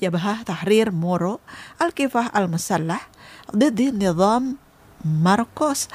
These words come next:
في الفلبين في ذلك الوقت بنقصان مورو، أقلية مسلمة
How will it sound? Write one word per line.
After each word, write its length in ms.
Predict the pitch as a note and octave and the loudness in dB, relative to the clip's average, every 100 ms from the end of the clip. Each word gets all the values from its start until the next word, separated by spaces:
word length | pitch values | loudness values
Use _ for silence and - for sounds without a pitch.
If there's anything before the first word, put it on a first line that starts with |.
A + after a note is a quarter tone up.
| - - - | -14 -14 -2
في 140 | C#4 | 2
الفلبين 680 | C4+ C4 G#3+ G3 F3+ G3 A3+ | 2 4 4 4 4 2 2
في 140 | G3+ | 0
ذلك 400 | E3+ F3 E3+ - | 2 2 2 0
الوقت 440 | E3 B3 - - - - - - - - - - - - | -4 -4 -8 -10 -14 -20 -20 -20 -20 -18 -18 -18 -16 -4
بنقصان 1900 | G#3 A3+ C4 C4 - - - - - G#3 A3 B3+ B3 - G3 E3+ E3 F3 F3+ - - - | 2 4 4 2 -2 -10 -20 -14 2 6 6 6 2 2 2 2 2 -2 -8 -16 -20 -4
مورو، 580 | E3+ E3 F#3+ A3 A3 D#3+ - - - - - - - | 2 4 6 6 4 0 -6 -20 -20 -20 -20 -10 -2
أقلية 680 | G3 - C#4+ C#4 F#3 D#3 E3 - - - - - | -2 0 -2 0 0 0 -4 -16 -20 -20 -20 -4
مسلمة 600 | F3 - F3 E3 D#3+ G3+ | -2 0 0 0 -2 -6